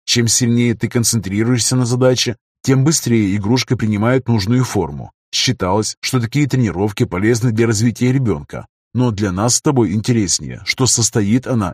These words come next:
из точно таких же микроскопических роботов, что находятся в организме Хона.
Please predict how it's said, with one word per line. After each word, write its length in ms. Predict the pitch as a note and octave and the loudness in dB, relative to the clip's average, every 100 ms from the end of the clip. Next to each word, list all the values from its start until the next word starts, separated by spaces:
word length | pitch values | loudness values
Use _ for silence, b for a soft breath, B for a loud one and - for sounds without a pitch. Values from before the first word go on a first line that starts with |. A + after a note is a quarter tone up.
| - | -2
из 180 | A2+ - | -4 2
точно 320 | C#3 - A#2 | 0 2 -2
таких 400 | A#2 F2+ A#2+ C3 | -2 -2 0 0
же 160 | G2 | -2
микроскопических 960 | E2+ A#2 A#2+ A#2 B2 A2 B2+ A2+ - C3+ | 0 -2 0 0 -2 -2 0 0 0 0
роботов, 520 | A2 F#2 F2 F#2+ E2 _ _ | 0 0 -2 -6 -8 _ _
что 180 | - B2+ | -4 0
находятся 480 | A#2 - B2 B2 B2+ | 0 2 2 2 2
в 80 | |
организме 460 | A#2 G#2 A2+ A2 C3 | 2 2 0 2 0
Хона. 420 | - A2 D#2+ C2 | 2 0 -2 -10